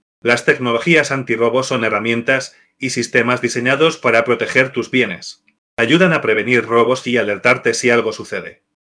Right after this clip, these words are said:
¿Cómo funcionan estas tecnologías antirrobo? Estas tecnologías utilizan sensores, alarmas y cámaras.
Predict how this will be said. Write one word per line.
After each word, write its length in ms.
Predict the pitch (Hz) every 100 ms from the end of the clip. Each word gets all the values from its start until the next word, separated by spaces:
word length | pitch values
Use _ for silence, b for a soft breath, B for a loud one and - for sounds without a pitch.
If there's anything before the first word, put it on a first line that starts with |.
| _
¿Cómo 280 | 143 185 185
funcionan 480 | 143 131 151 131
estas 300 | 127 131 110
tecnologías 600 | - 107 107 107 131 117 123
antirrobo? 580 | 117 120 113 95 - _ _ _
Estas 400 | - 135 127 120
tecnologías 680 | - 110 107 104 135 127 -
utilizan 480 | 117 123 143 160 139
sensores, 640 | 113 101 135 107 90 -
alarmas 580 | - 113 120 110 104 98 117
y 80 |
cámaras. 640 | 113 113 101 92 90 -